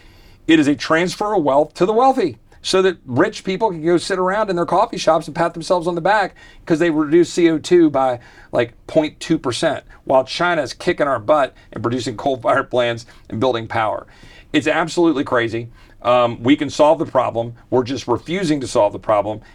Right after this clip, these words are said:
If you ask me what the number one issue is for Texas, that's it.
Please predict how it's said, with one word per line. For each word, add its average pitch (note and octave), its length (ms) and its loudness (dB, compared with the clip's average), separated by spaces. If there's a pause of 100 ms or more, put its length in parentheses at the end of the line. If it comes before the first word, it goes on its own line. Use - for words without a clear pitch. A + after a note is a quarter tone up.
If G#2 140 -4
you F3 140 2
ask F#3 240 0
me E3+ 80 -2
what C#3+ 180 -2
the A#2 60 -6
number C#3 340 2
one D3+ 220 2
issue D3+ 320 0
is D3+ 100 -2
for A#2+ 140 -4
Texas, F3+ 460 -4 (360)
that's G#2+ 340 0
it. G2 220 -4